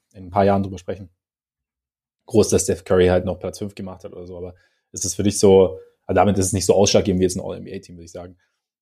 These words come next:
Ähm, ist es für dich jetzt in dem Fall, so mit den Spielen, die er mittlerweile gespielt hat, okay, einfach, dass er dann zum Beispiel vor, vor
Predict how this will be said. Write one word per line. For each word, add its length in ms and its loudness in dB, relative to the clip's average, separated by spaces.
Ähm, 280 -14
ist 120 -2
es 100 -2
für 80 0
dich 140 4
jetzt 140 0
in 80 2
dem 140 4
Fall, 540 4
so 160 -18
mit 140 -10
den 100 -8
Spielen, 240 -8
die 80 0
er 140 -2
mittlerweile 760 -6
gespielt 300 -16
hat, 80 -20
okay, 320 0
einfach, 280 -8
dass 160 -14
er 60 -6
dann 180 -10
zum 100 -6
Beispiel 180 -6
vor, 300 4
vor 720 4